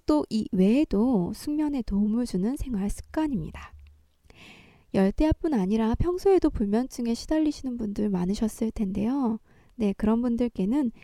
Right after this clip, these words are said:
꼭 한낮의 여름 때문에, 이렇게 한낮의 더위 때문에 오는 열대야로 인한 그러한 수면 부족이 아니더라도 그러한 숙면을 취하기 힘드신 분들에게도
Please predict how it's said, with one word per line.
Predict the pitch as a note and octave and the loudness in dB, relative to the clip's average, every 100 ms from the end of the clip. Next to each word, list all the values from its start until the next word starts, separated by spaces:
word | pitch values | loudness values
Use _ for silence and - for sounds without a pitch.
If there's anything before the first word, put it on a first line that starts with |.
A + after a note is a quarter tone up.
| - | -4
꼭 | D4 - - | -2 -2 -6
한낮의 | D#4+ D#4+ E4 D4 | -4 0 0 2
여름 | G3 G#3 G#3+ A#3 - | 2 2 0 -4 -4
때문에, | G3 F3+ F3+ G3 - _ - - - | -4 -2 -4 -6 -10 _ -20 -20 -6
이렇게 | G#3 - A3 | -6 -4 -4
한낮의 | G3+ B3+ C4+ C4+ C#4 | -2 -2 -4 -4 -4
더위 | - F#3 A3+ | 0 2 0
때문에 | - A3+ G3+ G#3 D4 F#4 - - - | 0 0 0 0 0 -2 -4 -20 -8
오는 | G3 G3+ | -4 -2
열대야로 | F#3 F#3 - A#3 A3+ A3 | 0 0 0 0 2 2
인한 | G3 G3 G#3 G#3 G#3+ - _ _ | 2 0 0 -2 -6 -10 _ _
그러한 | - G#3+ G3+ | -6 -2 -2
수면 | - D4+ D#4 | -2 -2 -4
부족이 | - A#3 - | -2 -4 -4
아니더라도 | - F3+ A3 A#3+ G3+ G3+ C4 C#4 A#3 - - - - - | -6 -4 -2 -2 -2 -2 -2 -2 -4 -12 -20 -20 -20 -16
그러한 | - G3+ G3 G3 | -6 -2 0 -2
숙면을 | G#3+ D#4 D#4 D4+ C#4+ | -4 -2 0 0 -2
취하기 | - D#4 D4+ | -2 -4 -2
힘드신 | C#4+ D4 - B3+ | -4 -6 -6 -6
분들에게도 | G3 G3 G3+ G#3 B3+ | -6 -4 -4 -2 -2